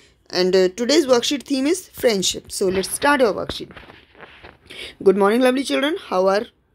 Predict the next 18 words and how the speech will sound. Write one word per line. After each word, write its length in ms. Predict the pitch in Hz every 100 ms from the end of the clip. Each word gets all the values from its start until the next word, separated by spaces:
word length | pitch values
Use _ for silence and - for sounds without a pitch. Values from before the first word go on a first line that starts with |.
| _ 208
you 140 | 294
doing? 300 | 247 202 160 147 _ - _ 202
I 120 | 208
am 60 |
sure 300 | 226 - 277
you 160 | 349 285
are 160 | 220 202
enjoying 520 | 190 190 196 202 302
coming 380 | - 196 196 190
to 60 |
school 380 | 185 - 277 311 -
again. 260 | - - - - - - _ _ _ - - -
हेलो 180 | 208 208
बच्चों, 280 | 185 - 320
कैसे 280 | 214 175 -
हो? 100 | 277
सुप्रभात 460 | 359 - 214 220 196
बच्चों, 340 | 185 180 392